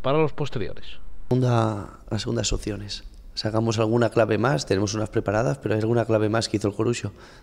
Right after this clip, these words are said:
Speaker 2: de cómo jugar a las segundas jugadas y a centros y remates, y no te preocupes que eso queda en el librín nuestro. Sí, es verdad. Ese hombre lo tiene muy bien preparado, y cómo jugar a las segundas, y cómo coger rechaces, y cómo no.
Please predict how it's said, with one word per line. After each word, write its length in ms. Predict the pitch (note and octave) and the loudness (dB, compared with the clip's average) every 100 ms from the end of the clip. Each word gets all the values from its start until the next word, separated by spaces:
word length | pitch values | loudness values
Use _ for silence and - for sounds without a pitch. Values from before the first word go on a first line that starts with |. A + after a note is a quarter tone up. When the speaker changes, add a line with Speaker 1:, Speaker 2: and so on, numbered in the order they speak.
| - | -10
Speaker 2:
de 60 | A2+ | -4
cómo 440 | A2 A2 A2 G#2+ | 2 4 4 2
jugar 240 | G#2 A2 A2+ | 2 4 4
a 40 | |
las 80 | F#2+ | 4
segundas 320 | G#2+ A2 G#2+ | 2 2 2
jugadas 280 | - A#2 A2+ | 2 2 2
y 40 | F#2 | 2
a 40 | |
centros 280 | G#2+ G2+ G2 | 2 2 2
y 60 | |
remates, 520 | G#2 G#2+ A#2+ - E3+ - - - - | 2 2 0 -2 -4 -8 -18 -20 -10
y 60 | - | -2
no 100 | G#2+ | 0
te 100 | G#2+ | 2
preocupes 380 | G#2 A2+ A#2 A#2 | 2 2 2 2
que 80 | G#2 | 2
eso 160 | G2+ | 2
queda 240 | A2 G#2+ G#2 | 2 2 2
en 100 | G#2 | 2
el 80 | |
librín 400 | G2 F#2+ F#2 F#2 | 2 2 0 -2
nuestro. 320 | F#2 F#2+ - - - - - - - - - - A#3 - | -6 -8 -12 -20 -20 -20 -20 -20 -20 -20 -20 -20 -8 0
Sí, 240 | A2+ A2 | 0 0
es 60 | A2 | -2
verdad. 280 | G#2 G#2 - - - _ _ | -2 -4 -6 -16 -20 _ _
Ese 160 | - A#2 | -4 0
hombre 140 | A#2 | 2
lo 80 | A2+ | 4
tiene 180 | A2 A#2 | 4 2
muy 120 | A#2 | 4
bien 100 | A#2+ | 2
preparado, 420 | B2 A#2 A2+ B2 | 0 0 2 4
y 60 | A2 | 4
cómo 180 | A2+ A2 | 2 0
jugar 280 | G#2+ A2+ G#2+ | 2 2 2
a 20 | |
las 100 | G2+ | 0
segundas, 460 | G#2+ B2 C3 A#2 | 0 2 2 2
y 40 | G#2+ | 0
cómo 180 | A#2 A#2 | -2 -2
coger 200 | G#2 G#2 | -2 -2
rechaces, 460 | G2 C3+ B2 A2 | 0 0 2 0
y 60 | G#2+ | 0
cómo 180 | A2+ A2+ | 0 0
no. 160 | A2+ | -4